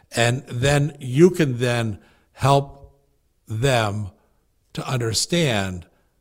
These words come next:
that learning is available, it's possible, and this introduction was made through the police at the moment of an overdose, meaning after the overdose has been, you know, he's revived and,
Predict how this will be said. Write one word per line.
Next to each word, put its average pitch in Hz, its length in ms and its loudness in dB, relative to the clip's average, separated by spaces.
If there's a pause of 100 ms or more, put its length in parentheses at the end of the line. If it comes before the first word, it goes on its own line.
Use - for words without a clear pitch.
that 120 180 -6
learning 160 300 4
is 147 140 2
available, 135 540 2
it's - 140 -6
possible, 139 680 2 (420)
and 117 140 -2
this 131 160 0
introduction 127 440 0
was 110 120 -2
made 110 260 0
through 113 120 -6
the 101 80 -4
police - 560 -8 (320)
at 110 180 -4
the 113 80 -6
moment 120 340 0
of 110 140 -2
an 104 80 -2
overdose, 85 500 -4 (260)
meaning 101 300 -4 (320)
after 110 340 -2
the 107 120 -2
overdose 101 420 -4
has 87 240 -10 (380)
been, 101 340 -4
you 107 120 -6
know, 92 220 -8 (360)
he's 101 220 -2
revived 104 520 4
and, 82 100 -10